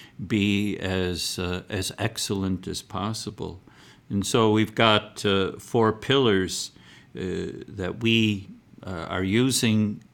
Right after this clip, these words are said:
to build up our schools so that they are the instrument of evangelization that the Holy Spirit tells us they need to be.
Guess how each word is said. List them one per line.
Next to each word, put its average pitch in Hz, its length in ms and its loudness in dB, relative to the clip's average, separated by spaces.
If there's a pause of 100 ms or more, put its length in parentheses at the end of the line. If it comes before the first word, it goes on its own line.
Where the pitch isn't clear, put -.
(220)
to - 100 -8
build 107 400 0
up - 340 2 (380)
our 95 200 0
schools 107 800 0
so - 240 -2
that 98 200 -4
they 101 240 -2
are 180 380 4
the 101 260 -2 (380)
instrument 98 720 0
of 95 120 -4
evangelization 90 1040 -4
that 92 160 -6
the 92 80 -8
Holy 98 240 -2
Spirit 104 560 0
tells 113 360 -2
us 104 160 -6
they 95 180 -2
need 104 340 -2
to 104 80 -6
be. 98 360 -4